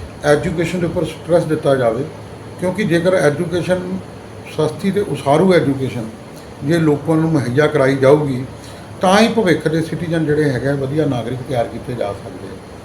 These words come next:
ਮੇਨ ਫੋਕਸ ਸਾਡਾ ਐਜੂਕੇਸ਼ਨ 'ਤੇ ਹੋਏਗਾ, ਬੇਰੁਜ਼ਗਾਰੀ 'ਤੇ ਹੋਏਗਾ, ਔਰ ਜਿਹੜੀਆਂ ਪਾਲਿਸੀਜ਼ ਬਣ ਰਹੀਆਂ, ਉਹਦਾ ਬੈਨੀਫਿਟ ਜਿਹੜਾ ਆ,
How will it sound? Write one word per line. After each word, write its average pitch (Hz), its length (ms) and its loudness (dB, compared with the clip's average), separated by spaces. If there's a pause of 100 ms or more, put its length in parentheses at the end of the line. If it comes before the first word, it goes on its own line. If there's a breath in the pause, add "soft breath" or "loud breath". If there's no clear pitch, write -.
(380)
ਮੇਨ 175 260 6
ਫੋਕਸ 175 360 -2
ਸਾਡਾ 160 160 2
ਐਜੂਕੇਸ਼ਨ 143 460 0
'ਤੇ 170 120 -4
ਹੋਏਗਾ, 139 260 -2 (600)
ਬੇਰੁਜ਼ਗਾਰੀ 131 420 6
'ਤੇ 151 140 -4
ਹੋਏਗਾ, 143 320 2 (520)
ਔਰ 147 160 6
ਜਿਹੜੀਆਂ 156 260 2
ਪਾਲਿਸੀਜ਼ 147 440 0
ਬਣ 120 220 0
ਰਹੀਆਂ, 143 260 2
ਉਹਦਾ 156 360 2
ਬੈਨੀਫਿਟ 131 420 2
ਜਿਹੜਾ 131 500 4
ਆ, 110 80 -4